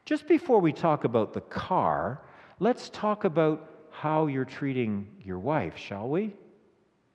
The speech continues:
There's a story told, and it's a minister, and he was going to a revival meeting, and he was, uh, getting ready for that, but he and his wife, unfortunately, had a bit of a row in the kitchen.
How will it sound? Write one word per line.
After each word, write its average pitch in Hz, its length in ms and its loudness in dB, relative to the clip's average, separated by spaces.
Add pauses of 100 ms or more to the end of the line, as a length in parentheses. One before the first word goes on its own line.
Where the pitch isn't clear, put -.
(460)
There's 113 120 0
a 123 80 0
story 180 440 4
told, 117 500 0 (320)
and 107 200 0
it's 104 200 -4
a 110 40 -2
minister, 120 580 0
and 95 120 -2
he 113 120 -2
was 104 180 -4
going 131 320 0
to 101 300 2
a 92 80 2
revival 110 640 2
meeting, 98 440 -2 (180)
and 87 260 -6
he 101 140 -4
was, 92 220 -4 (320)
uh, 101 220 2 (120)
getting 127 260 2
ready 113 220 6
for 110 160 -4
that, 92 480 2
but 98 140 2
he 196 180 2
and 190 100 4
his 143 140 0
wife, 107 300 4
unfortunately, 95 560 -2
had 95 160 0
a 95 40 0
bit 120 140 0
of 127 80 0
a 113 80 2
row 87 560 0 (300)
in 104 120 -2
the 90 100 -2
kitchen. 82 460 -4